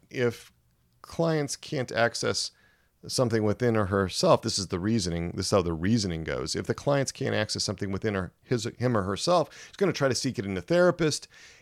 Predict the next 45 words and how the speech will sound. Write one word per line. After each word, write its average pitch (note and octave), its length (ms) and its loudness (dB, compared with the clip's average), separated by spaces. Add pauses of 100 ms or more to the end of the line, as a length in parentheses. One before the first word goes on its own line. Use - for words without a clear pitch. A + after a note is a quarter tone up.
And A2+ 380 0
if - 240 -6
the G#2 80 -8
therapist D#3 800 2
tries A#2+ 280 2
to A2 100 -10
respond G#2 540 0
with G2+ 280 0 (320)
meeting G#2+ 600 2
the F#2+ 200 -4
developmental F#2+ 680 -2
needs F#2 340 -4
that F2 200 -4
the E2 160 -4 (280)
client A#2+ 460 -2
has D#2+ 440 -4 (120)
for F#2 640 -2 (100)
a F2 80 -8
mother F2 280 -2
and E2 100 -4
a - 20 -6
father, C3 380 2
they're F#2 100 0
gonna E2+ 160 -2
burn D#2 240 -4
out, C2 220 -8 (420)
right? D#2 180 -6
And E2 160 -8
that's D#2+ 280 -6
why E2 80 -4
you D#2+ 80 -6
see E2 140 -6
a E2+ 40 -4
lot D#2 140 -4
of D#2 80 -8
burnout A2 480 4 (480)
within F2 420 -2
trauma A2 340 2
therapists E2 480 -4
in E2 100 -6
particular. D#2+ 680 -2 (280)
So - 140 -4
the G2+ 140 2
idea A#2 340 4
was, G2 320 2